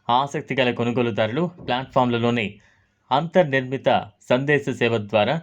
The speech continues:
మిమ్మల్ని సంప్రదిస్తారు లేదా నేరుగా మీ ఫోన్ నంబర్ ద్వారా మిమ్మల్ని సంప్రదించొచ్చు. మీకు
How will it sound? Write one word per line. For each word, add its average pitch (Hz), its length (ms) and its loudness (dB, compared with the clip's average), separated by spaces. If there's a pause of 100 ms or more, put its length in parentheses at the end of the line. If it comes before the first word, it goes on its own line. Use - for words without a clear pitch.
(320)
మిమ్మల్ని 131 420 2
సంప్రదిస్తారు 117 600 0 (380)
లేదా 120 300 4 (480)
నేరుగా 123 360 0 (300)
మీ 139 100 2 (140)
ఫోన్ 123 220 4
నంబర్ 110 280 0
ద్వారా 113 220 2 (220)
మిమ్మల్ని 120 360 0 (220)
సంప్రదించొచ్చు. 113 680 -6 (600)
మీకు 135 220 0